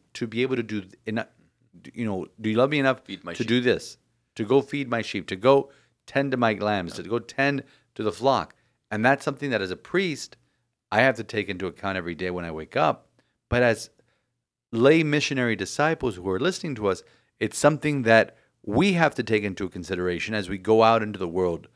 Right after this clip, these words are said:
Speaker 1: to preach the good news. It has to be born from Eucharistic reflection, from being with the Master, breaking bread with him like the disciples did by the seashore of Galilee in this gospel.
Speaker 2: You know, and,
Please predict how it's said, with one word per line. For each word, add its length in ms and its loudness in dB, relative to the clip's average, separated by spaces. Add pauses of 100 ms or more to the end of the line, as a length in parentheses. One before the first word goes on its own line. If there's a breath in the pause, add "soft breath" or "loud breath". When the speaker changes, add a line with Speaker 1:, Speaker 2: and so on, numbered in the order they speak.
(260)
Speaker 1:
to 100 -8
preach 300 -2
the 80 -8
good 160 -8
news. 280 -12 (260)
It 120 0
has 360 2
to 100 -6
be 100 -2
born 480 2 (360 soft breath)
from 140 4
Eucharistic 1040 2
reflection, 520 -4
from 260 -8
being 520 -4
with 300 2
the 80 -2
Master, 580 0 (400 soft breath)
breaking 460 6
bread 180 6
with 140 -2
him 140 -4
like 380 2
the 80 -12
disciples 580 -4
did 180 -2
by 120 -2
the 120 -10
seashore 600 -8 (320)
of 120 -18
Galilee 560 -2 (960)
in 100 -6
this 180 -6
gospel. 460 -12 (260)
Speaker 2:
You 120 -16
know, 100 -16 (300)
and, 120 -16